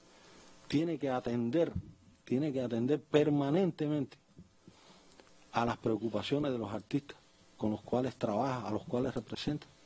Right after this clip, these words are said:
Nosotros no vemos como nada raro la idea de reunirnos con artistas. Esto lo hemos hecho permanentemente. Ahora, eso es algo que siempre es insuficiente. Nosotros creemos que mientras más diálogo haya,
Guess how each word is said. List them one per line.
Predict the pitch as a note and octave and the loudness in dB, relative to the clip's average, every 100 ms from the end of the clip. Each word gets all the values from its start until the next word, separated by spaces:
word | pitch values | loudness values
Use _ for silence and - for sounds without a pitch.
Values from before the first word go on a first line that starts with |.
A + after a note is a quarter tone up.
| - - | -10 -2
Nosotros | B2+ A#2+ - D#3+ D#3+ D3 - - _ - - - | 0 0 0 0 0 -4 -10 -20 _ -20 -10 -2
no | A#2+ C#3+ | 2 4
vemos | D3+ E3 D#3 | 4 4 0
como | - B2+ B2 | -2 -2 0
nada | C#3+ E3 D3+ B2+ | 0 2 0 2
raro | D3 F3 E3 D3 - _ _ _ _ _ _ _ _ - | 6 6 4 0 -10 _ _ _ _ _ _ _ _ -4
la | A#2 B2 | 0 4
idea | C3 D#3+ | 4 6
de | D3+ | 4
reunirnos | C3 C3 C3+ D#3+ D#3 | 2 2 4 2 0
con | C3 B2+ | -2 -4
artistas. | - E3 - B2 | 0 0 0 -4
Esto | A#2 D3+ | 0 2
lo | D#3+ | 2
hemos | D#3+ D3+ | 2 0
hecho | D#3+ D#3+ | 0 -2
permanentemente. | - D3 D3+ D3+ D3 F3 F#3 - C#3+ B2+ - - _ _ _ _ - - - - | 2 2 4 2 4 4 4 2 0 0 -4 -20 _ _ _ _ -20 -20 -20 -2
Ahora, | C#3+ D3 - | 2 2 0
eso | D3+ - E3 | 0 2 0
es | - - | 0 2
algo | E3 E3+ C#3+ | 4 4 4
que | C3+ | 4
siempre | F3 F#3 D#3+ | 4 2 2
es | D#3 | -2
insuficiente. | - C#3+ C#3+ F3 E3 B2+ | -2 -4 -4 -2 -4 -6
Nosotros | A2+ C#3+ D3+ | -8 -2 0
creemos | D#3+ F3 E3+ C#3 | 0 0 0 0
que | C3+ | 2
mientras | C#3 C3+ C3+ | 2 2 0
más | D3+ F3 | 2 4
diálogo | D3 F#3+ F#3 D#3+ E3+ | 6 8 6 6 6
haya, | G3+ F3+ | 6 2